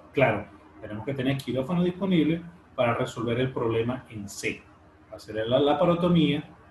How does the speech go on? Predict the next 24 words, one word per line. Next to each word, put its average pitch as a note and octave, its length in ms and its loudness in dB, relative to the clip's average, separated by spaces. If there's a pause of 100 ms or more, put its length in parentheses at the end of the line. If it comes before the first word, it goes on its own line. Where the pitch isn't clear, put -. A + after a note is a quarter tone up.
(500)
reparar G#2+ 480 -2
el C#3 160 2
hígado, D3+ 540 4
que - 80 -12
tiene G#2 200 -12
una A2 100 -14
capacidad B2+ 480 0
de B2+ 160 2
regeneración C3 480 -2
increíble, D3+ 680 2 (1160)
¿ok? A2+ 80 -6 (100)
Pensando B2+ 460 4
que B2 100 0
sea A2+ 200 0
hígado, G#2 440 -2
¿no? F3 120 -10 (720)
Y, G#3 360 4 (140)
eh, C#3 360 2
eh, G#2 540 -2 (600)
en B2 160 -2
ese C#3 160 0
momento D3 240 2
solo D3+ 260 6
garantizar. A#2+ 880 0